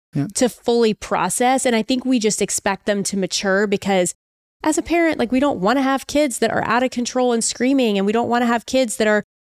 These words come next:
Speaker 2: you know, a burden to other people. And so we just want them to follow the rules,
Speaker 1: Yeah.
Speaker 2: fit in the box, not cause too much of a,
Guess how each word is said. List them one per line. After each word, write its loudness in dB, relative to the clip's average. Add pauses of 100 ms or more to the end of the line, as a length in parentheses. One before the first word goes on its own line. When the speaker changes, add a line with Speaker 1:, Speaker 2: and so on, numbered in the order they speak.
(120)
Speaker 2:
you 2
know, 4
a 2
burden 0
to -2
other 2
people. 0
And 0
so 2
we 0
just -2
want 0
them 2
to -2
follow 0
the -2
rules, -2 (200)
Speaker 1:
Yeah. -4
Speaker 2:
fit 0
in 4
the 0
box, 0 (240)
not 0
cause 0
too -4
much -2
of -4
a, -2